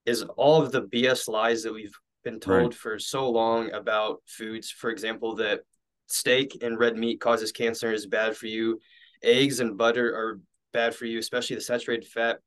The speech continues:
Speaker 1: when in fact it's actually vital for our brain development and health, and along with many other health benefits. Um, raw milk is incredible for us. Uh,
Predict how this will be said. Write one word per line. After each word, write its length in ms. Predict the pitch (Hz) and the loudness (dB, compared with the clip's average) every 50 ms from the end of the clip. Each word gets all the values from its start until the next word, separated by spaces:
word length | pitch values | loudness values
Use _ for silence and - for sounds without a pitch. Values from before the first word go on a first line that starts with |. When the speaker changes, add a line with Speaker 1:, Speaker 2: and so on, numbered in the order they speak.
| _ _ | _ _
Speaker 1:
when 180 | - 113 113 | -8 -6 -6
in 120 | 117 - - | -6 -6 -8
fact 320 | - - 117 117 117 117 113 | -4 0 0 0 0 -2 -8
it's 100 | - - | -6 -2
actually 340 | 101 123 120 - 131 120 | -2 -2 -2 -2 -6 -4
vital 300 | - 117 113 117 123 120 | 0 2 4 4 4 2
for 200 | 120 - 117 113 | 2 2 0 0
our 100 | 113 110 | 0 0
brain 240 | - 113 110 113 110 | -2 -4 -4 -4 -6
development 560 | 107 101 101 110 110 110 98 113 110 110 101 | -8 -4 -2 -2 -2 -2 -2 -4 -6 -6 -6
and 100 | 104 104 | -10 -8
health, 320 | 107 110 107 110 107 - - - - - | -6 -4 -4 -4 -4 -6 -10 -20 -18 -16
and 300 | - - 90 107 95 _ _ - | -16 -14 -14 -16 -18 _ _ -2
along 240 | 117 120 120 120 117 | 2 4 4 4 4
with 140 | 110 107 120 | 2 -2 -2
many 220 | 120 120 113 113 | -2 0 0 0
other 220 | 113 113 110 110 | 0 0 0 0
health 220 | 107 107 107 101 - | 0 -2 -6 -8 -8
benefits. 640 | - 104 107 107 - 110 110 - - - - - _ _ _ _ _ _ _ _ _ _ _ _ - | -8 -8 -6 -4 -2 -2 -2 -2 -4 -8 -10 -12 _ _ _ _ _ _ _ _ _ _ _ _ -2
Um, 440 | 110 113 113 110 110 107 101 92 - - | 2 2 2 2 0 -4 -8 -10 -12 -8
raw 280 | 98 107 123 127 139 123 | 0 2 4 6 6 6
milk 360 | 117 120 123 117 113 - - - - _ _ _ _ _ _ _ _ _ - 98 | 4 4 4 4 2 0 -4 -16 -18 _ _ _ _ _ _ _ _ _ -10 -6
is 220 | 113 113 110 110 | -6 -4 -4 -6
incredible 420 | 110 101 - - 139 127 120 113 107 | -8 -8 -2 -2 0 0 0 -2 -2
for 220 | - 120 117 113 | 0 0 0 2
us. 380 | 110 110 110 - - - - - _ _ _ _ _ _ _ _ _ _ _ - | 2 2 0 -2 -6 -8 -10 -14 _ _ _ _ _ _ _ _ _ _ _ -4
Uh, 420 | 110 113 113 107 107 104 104 104 | 0 2 4 6 6 6 6 4